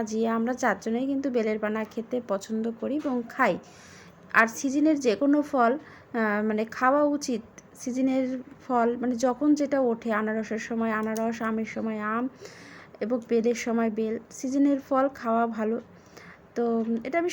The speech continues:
শুনেছি মা, মা মানে গুরুজনদের মুখেই শুনেছি। তো যাই হোক, আর আমার হাজব্যান্ডও বলে সবসময় যে সিজনের ফল খাওয়া ভালো। তো যাই হোক, এই কারণে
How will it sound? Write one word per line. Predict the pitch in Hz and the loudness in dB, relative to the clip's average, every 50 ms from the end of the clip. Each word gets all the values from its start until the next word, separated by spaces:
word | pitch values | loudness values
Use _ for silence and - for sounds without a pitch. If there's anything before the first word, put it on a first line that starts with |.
| - - | -2 0
শুনেছি | 339 339 349 349 339 - - 254 269 - - - - 233 - - - 240 240 247 240 233 | 0 2 2 0 -2 -2 -4 -4 -6 -6 -10 -14 -16 -12 -6 -2 0 0 2 2 2 2
মা, | 220 220 226 226 226 226 233 226 226 | 0 0 0 0 0 0 0 2 2
মা | 220 214 220 220 220 220 226 226 - - - - - - - - - | 2 4 2 2 2 0 -2 -6 -10 -16 -20 -20 -20 -20 -12 -4 0
মানে | 302 294 311 247 | 2 4 4 4
গুরুজনদের | 269 285 277 240 262 285 277 269 269 285 277 269 269 | 4 2 2 4 4 4 4 4 4 4 6 6 4
মুখেই | 262 240 - - 285 294 294 - | 4 2 -2 -2 0 0 0 0
শুনেছি। | - 247 240 226 208 - - - - - - - - - - - - - - - - | -2 -2 -2 -2 -2 -4 -8 -14 -14 -16 -20 -20 -20 -20 -20 -20 -20 -20 -20 -6 -2
তো | 269 294 247 277 | 0 2 4 4
যাই | 269 262 269 277 | 4 6 6 4
হোক, | 277 285 277 254 | 4 4 2 2
আর | 226 220 | 2 4
আমার | 226 233 254 226 | 2 2 2 0
হাজব্যান্ডও | 233 214 208 - - 233 240 226 262 294 247 240 | 0 -2 -2 -2 -2 -2 0 2 2 2 4 2
বলে | 226 208 214 233 226 233 | 2 2 2 0 0 0
সবসময় | 202 196 - - 214 208 220 226 226 226 | -2 -4 -4 -6 -6 -4 -4 -4 -4 -4
যে | 240 233 - | -4 -4 -2
সিজনের | 233 208 226 233 226 226 233 233 | -2 -2 0 2 2 2 0 0
ফল | 233 226 240 240 - | -2 -4 -4 -2 -2
খাওয়া | 233 220 220 220 220 226 | -2 0 0 0 0 0
ভালো। | 220 220 220 233 - - - - - - - - - - - - - | 0 0 -2 -4 -6 -10 -14 -20 -20 -18 -16 -14 -14 -14 -14 -6 -2
তো | 320 294 277 | 0 4 6
যাই | 320 302 311 320 320 | 6 6 6 6 4
হোক, | 339 330 320 339 320 302 294 | 2 0 2 4 4 6 4
এই | 294 294 - | 4 2 2
কারণে | 285 269 277 277 285 | 2 4 4 4 4